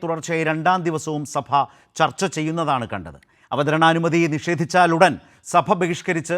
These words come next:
വിഷയം നിലനിർത്താമെന്ന പ്രതിപക്ഷത്തിൻ്റെ കണക്കൂട്ടലാണ് ഇവിടെ പൊളിഞ്ഞത്. മൂന്ന് മണിക്കൂറോളം നീണ്ടുനിന്ന ചർച്ച. അമീബിക് മസ്തിഷ്ക ജ്വരത്തെ മുൻനിർത്തി ആരോഗ്യരംഗമാകെ വെന്റിലേറ്ററിലാണെന്ന പ്രതിപക്ഷത്തിൻ്റെയും ചില മാധ്യമങ്ങളുടെയും നീക്കം ചർച്ചയിലൂടെ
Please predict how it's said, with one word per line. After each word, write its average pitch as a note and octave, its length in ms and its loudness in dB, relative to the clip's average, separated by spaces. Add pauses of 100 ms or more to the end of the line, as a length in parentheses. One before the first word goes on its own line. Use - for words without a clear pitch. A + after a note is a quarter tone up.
(140)
വിഷയം D#3+ 340 -2
നിലനിർത്താമെന്ന D#3 680 0 (320)
പ്രതിപക്ഷത്തിൻ്റെ D3 640 -2 (100)
കണക്കൂട്ടലാണ് D#3+ 680 2
ഇവിടെ C#3+ 200 -4
പൊളിഞ്ഞത്. G2+ 380 -6 (480)
മൂന്ന് C4 300 4
മണിക്കൂറോളം A3 680 4
നീണ്ടുനിന്ന E3 400 -2 (100)
ചർച്ച. C3 240 -4 (580)
അമീബിക് E3+ 360 2 (200)
മസ്തിഷ്ക F3+ 380 -4 (100)
ജ്വരത്തെ D3+ 420 -2
മുൻനിർത്തി D3+ 380 -4 (360)
ആരോഗ്യരംഗമാകെ D#3 880 4 (140)
വെന്റിലേറ്ററിലാണെന്ന D3 840 -2 (280)
പ്രതിപക്ഷത്തിൻ്റെയും C#3 800 -4 (260)
ചില D#3+ 240 0
മാധ്യമങ്ങളുടെയും C3+ 720 -2
നീക്കം A#2+ 260 -4 (400)
ചർച്ചയിലൂടെ G#3+ 640 2